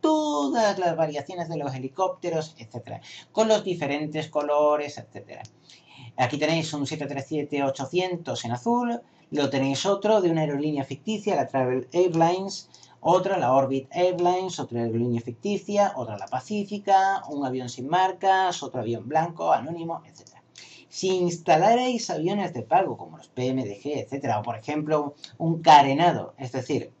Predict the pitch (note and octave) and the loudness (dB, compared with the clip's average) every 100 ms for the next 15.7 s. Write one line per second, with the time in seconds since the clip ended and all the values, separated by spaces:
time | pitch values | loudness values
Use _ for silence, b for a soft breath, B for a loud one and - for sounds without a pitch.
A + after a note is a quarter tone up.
0 | _ _ _ _ _ _ - _ C3 C#3 | _ _ _ _ _ _ -20 _ -4 0
1 | C3+ D3 D3+ C3+ B2 C3+ C3 G#2+ B2 F3 | 2 0 -2 -4 -4 0 0 0 -4 -4
2 | B B B B C3 F3 F3+ b b _ | B B B B -2 -2 -4 b b _
3 | B2 A2+ - C3+ B2+ G#2+ G#2 - - A2+ | -4 -4 -2 2 2 0 -8 -10 -6 -4
4 | A#2 - B2+ A#2+ A#2+ C3 - - - A2 | -4 0 0 0 -2 -4 -6 -8 -10 -12
5 | - A2+ A#2+ G2+ F#2+ C#3 E3 B2 A2+ A2 | -10 -6 -4 -6 -4 0 0 0 -4 -4
6 | G#2+ A2+ A2+ A2 A2 A2 - - A#2 C3 | -6 -4 -4 -4 -6 -10 -14 -10 -4 -2
7 | C#3 C3+ C3 - A#2 A2 - C#3+ - B | -2 -2 -2 -4 -6 -4 0 2 0 B
8 | B B - G#2+ G#2+ A#2+ A#2 A#2 C#3 - | B B -8 -4 0 2 2 2 0 2
9 | G2+ F#2+ - - B2 G2 G#2 G3 - _ | 0 -2 -8 -6 -4 -4 -6 -10 -12 _
10 | _ _ _ _ _ - _ _ _ _ | _ _ _ _ _ -20 _ _ _ _
11 | - _ - A#2+ A#2+ - - B - G#2 | -20 _ -8 -4 -2 -4 -10 B -12 -8
12 | G#2+ A2 C#3+ C3+ C#3+ - A#2+ - A#2+ C3 | -6 -4 -4 0 0 -2 -8 -2 0 2
13 | A#2+ G#2 A#2 A#2+ A#2+ A2+ B2+ A#2 B2 A#2+ | -2 -2 0 0 -2 0 0 0 0 -2
14 | A2+ A2 A#2+ B2 A#2+ A2 - B2 A#2 A2+ | -2 -4 -4 -4 -4 -4 -6 -6 -6 -6
15 | A2 A2+ G2 G2+ A#2 A2 | -6 -8 -8 -6 -4 -4